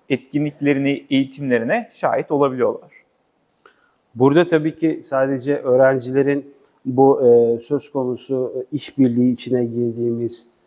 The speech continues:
Speaker 2: e, sektör temsilcilerine bizzat giderek uygulama ve staj olanaklarından faydalanmalarının ötesinde aynı zamanda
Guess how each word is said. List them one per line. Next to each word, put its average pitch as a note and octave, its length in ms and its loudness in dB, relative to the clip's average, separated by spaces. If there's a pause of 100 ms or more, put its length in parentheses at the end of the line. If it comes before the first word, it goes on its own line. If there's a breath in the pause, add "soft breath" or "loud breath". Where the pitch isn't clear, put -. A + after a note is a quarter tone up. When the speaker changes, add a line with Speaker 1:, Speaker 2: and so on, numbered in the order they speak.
(240)
Speaker 2:
e, G#2+ 920 2
sektör C3 460 0
temsilcilerine B2+ 1120 0 (420 soft breath)
bizzat C#3+ 500 2
giderek C#3 380 4 (100)
uygulama C3+ 600 4
ve C3 200 0
staj C3+ 340 -2
olanaklarından B2+ 760 -4
faydalanmalarının B2+ 1040 -4
ötesinde D3+ 420 -2
aynı F3+ 320 -2
zamanda C#3+ 540 -4